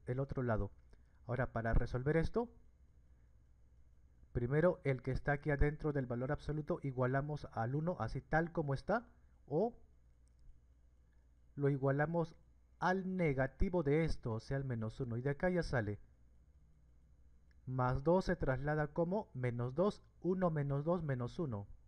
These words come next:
o más dos se traslada como menos dos, menos dos menos uno, menos tres, ¿verdad? Así que este sería el punto menos tres, y el otro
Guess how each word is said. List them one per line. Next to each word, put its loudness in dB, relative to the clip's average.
o 0
más 0
dos 4
se -4
traslada -4
como -6
menos -4
dos, -2
menos -4
dos 0
menos -4
uno, -2
menos -4
tres, 2
¿verdad? 4
Así -8
que 2
este 0
sería -2
el -2
punto -2
menos -4
tres, 0
y 2
el 4
otro 2